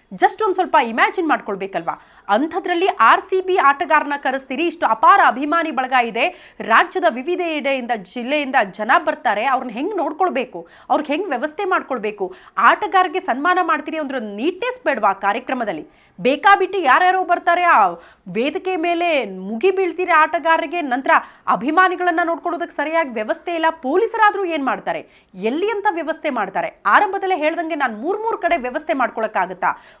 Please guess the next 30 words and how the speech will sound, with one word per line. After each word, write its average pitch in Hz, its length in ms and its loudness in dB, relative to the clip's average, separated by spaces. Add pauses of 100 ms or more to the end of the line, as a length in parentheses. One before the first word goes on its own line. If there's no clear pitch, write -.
ಒಂದ್ 220 140 -6
ಕಡೆ 294 180 2
ತಾಜ್ 285 340 2
ವೆಸ್ಟ್ 359 200 -6
ಎಂಡ್ 311 140 -4
ಹೋಟೆಲ್ಗೆ 320 360 -4
ಕರ್ಕೊಂಡ್ 302 360 -6
ಬರ್ತೀನಿ 311 320 -4
ಅಂದ್ರು, 311 240 -4
ಆನಂತರ 285 460 2
ವಿಧಾನಸೌಧದ 320 720 -4
ಮುಂಭಾಗ 311 460 -2
ಸನ್ಮಾನ 302 340 -4
ಕಾರ್ಯಕ್ರಮ 302 500 -2
ಅಂತೆ, 302 540 -8 (100)
ಚಿನ್ನಸ್ವಾಮಿ 339 680 0
ಸ್ಟೇಡಿಯಂನಲ್ಲೂ 311 640 -4
ಬೃಹತ್ 226 420 -2
ವೇದಿಕೆ 330 360 -6
ನಿರ್ಮಾಣ 311 400 -4
ಮಾಡಿದ್ದಾರೆ. 302 560 -2 (300)
ಮೂರ್ 311 360 -2
ಮೂರ್ 427 260 -2
ಕಡೆ 349 180 0
ಭದ್ರತೆ 311 600 -6
ಒದಗಿಸಿ 294 520 -6
ಅಭಿಮಾನಿಗಳನ್ನ 359 880 0
ಕಂಟ್ರೋಲ್ 277 420 -4
ಮಾಡಕ್ಕಾಗತ್ತಾ 226 840 -2 (240)
ಪೊಲೀಸರಿಗೆ? 233 720 -6